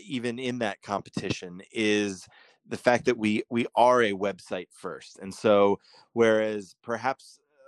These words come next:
for others, and I'm not gonna speak for them, but, you know, they are terrestrial first and they have a website, we are a website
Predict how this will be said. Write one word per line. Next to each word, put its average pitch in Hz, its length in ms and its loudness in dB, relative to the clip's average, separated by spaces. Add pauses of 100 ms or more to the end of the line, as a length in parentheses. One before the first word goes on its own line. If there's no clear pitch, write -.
(160)
for 107 260 -6
others, 107 360 -4
and 92 120 -12
I'm 95 120 -10
not 95 180 -8
gonna 98 120 -16
speak - 300 -6
for 113 100 -8
them, 104 140 -6
but, - 140 -12 (300)
you 113 140 -10
know, 90 120 -8
they 101 180 -4
are 95 320 -2 (1040)
terrestrial 117 800 0
first - 580 0
and 101 160 -12
they 98 60 -10
have 92 220 -6
a 90 60 -6
website, 90 680 -4
we 101 240 -4
are 92 180 -2
a 92 120 -6
website 85 560 -10